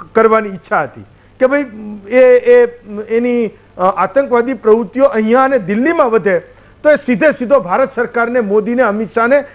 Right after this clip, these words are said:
એ મેસેજ આપવા માંગતા હતા. ગુજરાતની પોલીસે હવે at least આગળના એ સમયમાં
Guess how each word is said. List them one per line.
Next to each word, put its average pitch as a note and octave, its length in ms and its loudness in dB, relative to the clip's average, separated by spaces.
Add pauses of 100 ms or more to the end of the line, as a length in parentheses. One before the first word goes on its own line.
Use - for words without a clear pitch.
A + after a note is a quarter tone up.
(120)
એ C4 80 2
મેસેજ B3 400 0
આપવા A3 280 -2
માંગતા F3 320 -8
હતા. A#2 200 -12 (500)
ગુજરાતની C#4+ 720 0
પોલીસે B3 500 -2
હવે G#3 380 0 (440)
at G#3+ 100 2 (120)
least C#4 180 -10
આગળના A3+ 600 0 (160)
એ A3 80 -2
સમયમાં F#3+ 500 -6